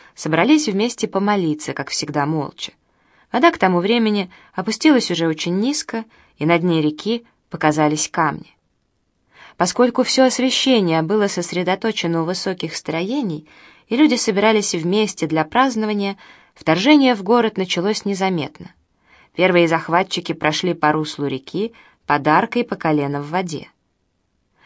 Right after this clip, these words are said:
Когда они застучали палками по причалу, бродяги Кибара распахнули деревянные воротца и шёпотом стали их подзывать, протягивая вниз напряжённые руки.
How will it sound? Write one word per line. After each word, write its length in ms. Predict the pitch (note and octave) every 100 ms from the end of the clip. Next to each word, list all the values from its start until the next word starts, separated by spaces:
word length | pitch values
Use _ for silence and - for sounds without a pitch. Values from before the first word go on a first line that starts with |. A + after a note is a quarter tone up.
| -
Когда 320 | - D#3+ E3+ A#3
они 160 | A3+
застучали 600 | G#3+ G#3+ G#3+ - A3 G#3+
палками 600 | G#3+ A#3+ A3+ F3 E3 D#3
по 140 | D3+ D3+
причалу, 600 | C#3+ - G#3+ A#3+ A3+ G#3+ - _ _
бродяги 540 | D#3+ E3+ E3 B3 B3 A#3
Кибара 440 | A#3+ G#3+ A3+ G#3
распахнули 720 | F#3+ - - G3+ G#3 G#3+ F3+
деревянные 580 | D#3 D#3 D#3 D3+ D3 C#3+
воротца 520 | C#3+ G3 C4+ - G#3+ G3+ - - _
и 100 | D#3
шёпотом 460 | - D#4 D#4 A#3 A3+
стали 320 | - A3 G3
их 140 | G3
подзывать, 640 | - E3+ F#3+ F3 C3+ - - - -
протягивая 640 | E3 E3+ D#3+ D3+ C#3 C#3
вниз 320 | C#3 F3 F#3+
напряжённые 640 | D#3+ D3+ C#3 C#3+ C#3+ C#3 C3+
руки. 340 | C3+ - -